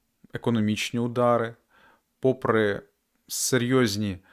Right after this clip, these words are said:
е, питання, в тому числі і з, там, з мобілізаційним ресурсом, з військовою підтримкою.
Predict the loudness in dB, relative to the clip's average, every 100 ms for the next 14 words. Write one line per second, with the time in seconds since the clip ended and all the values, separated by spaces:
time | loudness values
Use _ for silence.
0 | _ _ -8 -4 -2 -4 -2 2 2 0
1 | -4 -4 -2 -2 -4 -8 -8 -8 -10 -10
2 | -12 -12 -12 -12 -12 -14 -16 -14 -14 -12
3 | -8 -6 -4 -4 -6 -4 -2 0 0 -2
4 | -2 -6 -6 -6 -6 -8 -10 -12 -18 -20
5 | -20 _ -10 -6 -4 -2 0 0 0 -4
6 | -6 -8 -6 -8 -10 -12 -12